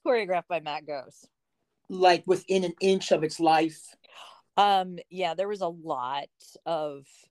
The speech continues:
Speaker 1: there was a lot of going on in that show.
Speaker 2: Yeah.
Speaker 1: I think we were all moving constantly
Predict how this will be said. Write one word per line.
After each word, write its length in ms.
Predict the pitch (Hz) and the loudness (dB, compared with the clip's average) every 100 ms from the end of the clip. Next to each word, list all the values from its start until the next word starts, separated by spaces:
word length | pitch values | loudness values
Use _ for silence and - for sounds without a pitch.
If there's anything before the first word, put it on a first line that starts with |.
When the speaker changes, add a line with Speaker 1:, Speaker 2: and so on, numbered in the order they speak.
| _ | _
Speaker 1:
there 100 | 196 | -6
was 120 | 202 | -2
a 60 | 160 | -2
lot 480 | 143 135 131 135 131 - | -2 -2 -2 -2 -4 -8
of 160 | 151 | -10
going 300 | - 135 127 | -4 -2 -4
on 360 | 131 117 - 139 | -8 -10 -12 -14
in 120 | 147 139 | -8 -6
that 180 | 123 | -6
show. 320 | - - - - _ - - - | -8 -8 -8 -10 _ -14 -14 -10
Speaker 2:
Yeah. 320 | - - - - _ _ - - _ _ - | -4 -4 -4 -12 _ _ -20 -20 _ _ 2
Speaker 1:
I 140 | 208 | 6
think 180 | 214 202 | 6 4
we 160 | 202 226 | 0 2
were 200 | 202 185 170 | 4 4 4
all 240 | 175 196 | 4 4
moving 480 | 185 180 160 160 156 _ - - - | 0 -10 -10 -12 -14 _ -20 -20 -18
constantly 1600 | 147 143 143 139 131 - - - 120 117 - - 123 113 110 - | -12 -10 -10 -14 -18 -20 -20 -18 -16 -16 -18 -16 -14 -12 -12 -12